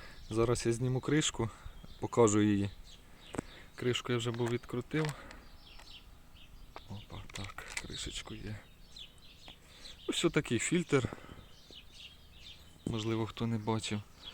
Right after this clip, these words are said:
І воно там за фільтром стоїть на заслоночка оця ця. Зима-літо.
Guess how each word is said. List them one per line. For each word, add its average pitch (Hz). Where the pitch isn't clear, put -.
І 117
воно 139
там 139
за 127
фільтром 156
стоїть 139
на 139
заслоночка 120
оця 90
ця. 92
Зима-літо. 107